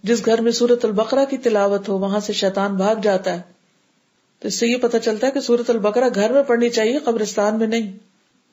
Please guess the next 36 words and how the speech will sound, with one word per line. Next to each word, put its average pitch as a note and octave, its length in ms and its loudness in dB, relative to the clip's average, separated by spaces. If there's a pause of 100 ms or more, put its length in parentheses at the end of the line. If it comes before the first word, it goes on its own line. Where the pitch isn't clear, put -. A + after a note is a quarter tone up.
(1120)
ایک C#4+ 180 0
اور F4 140 2
چیز E4 280 2
یہ D#4 40 4
ہے D#4+ 200 4
کہ C#4+ 100 2
قبروں B3+ 360 2
کی B3+ 120 -4
تعظیم، F#3+ 420 0 (800)
اس A#3+ 160 0
کا B3 100 2
کیا A#3+ 240 2
دائرہ G3 280 4
کار F#3 240 0
ہے، F3+ 80 -2
کیا A3+ 200 2
حدود F#3+ 460 0
ہے؟ F3 80 -14 (960)
اس B3+ 180 -6
میں C#4+ 80 2
سب D#4+ 220 0
سے D4+ 60 -2
پہلی B3 240 2
بات G#3+ 260 2
تو A#3 60 -2
یہ A#3 160 0
کہ B3 120 -6
قبر A#3 260 0
والے G#3+ 300 2
سے A#3+ 140 -4
نہیں، A#3 140 -4
صرف A#3 300 -4
اللہ G#3 240 0
سے G#3 120 -4
مانگنا F3+ 320 -6
چاہیے، F3 340 -6